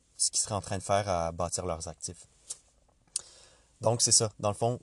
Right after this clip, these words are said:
les riches, comment ils font pour s'enrichir, c'est qu'ils reçoivent un revenu, puis à la place de le mettre dans des dépenses ou dans des passifs, euh, ils vont l'investir dans des actifs, puis les actifs vont commencer à bâtir une deuxième source de revenus,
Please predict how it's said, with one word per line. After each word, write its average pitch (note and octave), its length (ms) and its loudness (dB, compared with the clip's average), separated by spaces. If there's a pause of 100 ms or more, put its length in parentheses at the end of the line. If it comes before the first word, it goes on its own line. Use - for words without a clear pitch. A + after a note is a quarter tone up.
(120)
les G2+ 180 -4
riches, A#2 320 -2
comment G2+ 220 -4
ils F#2 80 -6
font B2 160 -6
pour - 220 -8
s'enrichir, A#2+ 680 0
c'est - 180 0
qu'ils - 420 -14
reçoivent B2+ 280 2
un C#3 80 0
revenu, G#2+ 420 -2 (320)
puis G2+ 100 0
à - 20 2
la F#2 140 2
place B2+ 320 0
de G#2 100 -2
le G2 100 -2
mettre A#2 220 -2
dans G2 180 -2
des F2+ 140 -6
dépenses G2 560 -4
ou F#2+ 60 -8
dans F2+ 120 -4
des F2 120 -8
passifs, - 500 -4 (800)
euh, F2 260 -4
ils G2 120 -8
vont G2 160 -4
l'investir G#2 580 -4
dans F2+ 140 -6
des F2+ 240 -2
actifs, - 500 -2 (220)
puis F2+ 80 -12
les F#2 240 -4
actifs A#2+ 320 -4
vont G#2+ 100 -4
commencer F#2+ 400 -4
à G2+ 60 0
bâtir F#2 420 -4
une F#2 240 -6
deuxième A2 320 -4
source A2 160 -8
de G2 80 -6
revenus, F2+ 420 -6